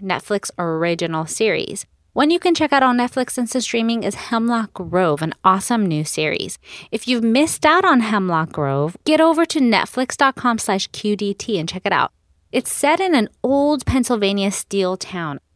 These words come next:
and a body of a teenager is discovered. As they hunt for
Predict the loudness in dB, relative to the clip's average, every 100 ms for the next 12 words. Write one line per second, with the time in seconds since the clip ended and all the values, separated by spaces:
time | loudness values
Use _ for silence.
0 | 0 2 4 2 4 2 2 -2 -2 0
1 | 2 0 0 -4 -4 -8 -8 -6 -6 -6
2 | -8 -14 _ _ -4 0 0 0 -4 -2
3 | -2 -2 0 -2